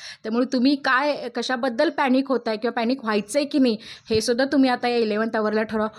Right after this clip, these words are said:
पूर्णपणे सकारात्मक दृष्टीने तुम्ही या पेपरला सामोरे जा. तुम्ही केलेलं आहे आणि तुम्ही शंभर टक्के त्या ठिकाणी देणार आहात.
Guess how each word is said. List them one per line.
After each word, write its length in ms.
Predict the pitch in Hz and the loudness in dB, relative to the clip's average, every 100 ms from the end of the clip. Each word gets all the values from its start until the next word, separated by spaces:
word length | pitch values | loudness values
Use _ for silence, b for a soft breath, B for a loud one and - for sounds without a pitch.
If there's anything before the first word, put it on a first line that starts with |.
| B B _ | B B _
पूर्णपणे 560 | 247 285 311 320 277 285 | 0 2 2 2 0 0
सकारात्मक 560 | 269 240 226 240 240 | -2 -2 -2 0 -2
दृष्टीने 460 | 226 233 - 226 214 | -2 -4 -2 -2 0
तुम्ही 240 | 226 220 | 0 0
या 80 | 208 | 0
पेपरला 420 | 214 214 208 214 | -2 -2 0 0
सामोरे 380 | 214 202 196 196 | 0 0 2 2
जा. 120 | 214 220 B B | 0 -4 B B
तुम्ही 200 | 226 208 202 | -4 -4 -2
केलेलं 320 | 208 214 254 | 0 2 4
आहे 280 | 262 240 254 262 B - | 2 2 0 -4 B -10
आणि 140 | 208 | -8
तुम्ही 200 | 220 220 | -4 -4
शंभर 300 | 214 202 214 | -2 0 0
टक्के 260 | 226 277 302 | 0 -2 -2
त्या 140 | 269 | -2
ठिकाणी 320 | 262 262 247 | -2 0 2
देणार 280 | 247 233 214 | 2 2 0
आहात. 180 | 214 226 | 0 -2